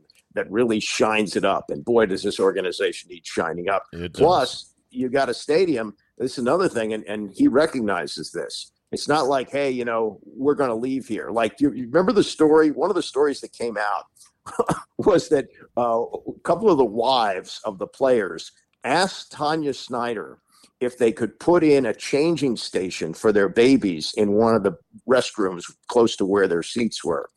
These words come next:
Speaker 1: And she said something like, "Oh, well, we're just gonna have a new stadium soon anyway." And these guys,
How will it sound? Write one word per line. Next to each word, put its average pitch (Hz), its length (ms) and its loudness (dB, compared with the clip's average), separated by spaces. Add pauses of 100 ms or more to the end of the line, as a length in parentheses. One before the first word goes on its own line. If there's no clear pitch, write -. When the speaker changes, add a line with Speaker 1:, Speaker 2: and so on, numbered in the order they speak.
(300)
Speaker 1:
And 113 160 2
she 143 140 4
said 165 320 4
something - 400 2
like, 120 200 2 (340)
"Oh, 214 240 6
well, 190 420 2 (140)
we're 240 160 0
just 226 220 -10
gonna 165 140 -4
have 143 180 -2
a 135 60 -12
new 139 180 -4
stadium 123 480 -2
soon 113 320 -6
anyway." 87 480 -8 (420)
And 117 220 2
these 233 260 4
guys, 139 420 2